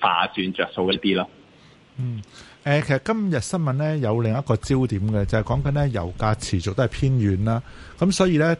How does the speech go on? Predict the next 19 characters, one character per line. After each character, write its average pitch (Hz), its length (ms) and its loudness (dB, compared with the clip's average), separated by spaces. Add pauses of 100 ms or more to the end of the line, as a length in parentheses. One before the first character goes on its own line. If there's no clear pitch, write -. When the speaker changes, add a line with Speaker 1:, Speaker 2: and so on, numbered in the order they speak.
Speaker 2:
同 101 240 0
油 101 220 4
價 117 180 2
有 104 220 2
關 127 300 2
呢， 135 220 0 (240)
航 98 200 0
空 147 260 0
股 104 220 2
呢， 123 100 4
都 147 140 0
成 101 180 0
為 90 160 -2
今 127 100 -2
日 113 80 0
市 - 160 -2
場 85 200 0
焦 123 200 2
點。 107 160 0